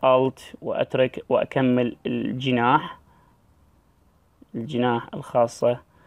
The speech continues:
بهذا الطائر، بعدين ألت وكليك، ألت وكليك، وأب-، أنتهي بالنقطة اللي أنا بديت بيها. بعد ما كملت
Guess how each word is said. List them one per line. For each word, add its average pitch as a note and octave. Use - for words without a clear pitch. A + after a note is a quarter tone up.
بهذا A2+
الطائر، B2+
بعدين A2+
ألت B2
وكليك، B2
ألت C3
وكليك، B2+
وأب-، D#3
أنتهي E3+
بالنقطة D3
اللي C3+
أنا C3+
بديت B2
بيها. B2
بعد A3+
ما F3+
كملت D#3+